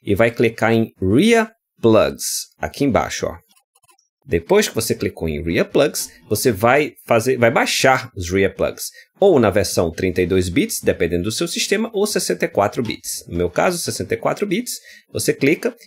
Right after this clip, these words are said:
e, ó, é um executável, ponto exe, e você vai fazer uma instalação normal, concordando com tudo que aparece, tá? E vai ter basicamente uma opção pra você selecionar o que que você quer instalar. Eu aconselho você instalar tudo,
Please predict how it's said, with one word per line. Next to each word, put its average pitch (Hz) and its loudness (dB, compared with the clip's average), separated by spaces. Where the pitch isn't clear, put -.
e, 139 6
ó, 113 6
é 131 2
um 214 2
executável, 185 2
ponto 180 -4
exe, - -2
e - -4
você 185 -2
vai 196 2
fazer 175 0
uma 170 2
instalação 151 0
normal, 143 4
concordando 127 2
com 123 0
tudo 143 -4
que - 0
aparece, 110 0
tá? 160 0
E 226 0
vai 170 0
ter 175 0
basicamente 165 0
uma 160 2
opção 151 0
pra 156 0
você 156 0
selecionar 139 2
o 135 2
que - -6
que - -10
você 185 0
quer 147 0
instalar. 135 0
Eu 403 -4
aconselho 214 0
você 180 -2
instalar 170 0
tudo, 127 2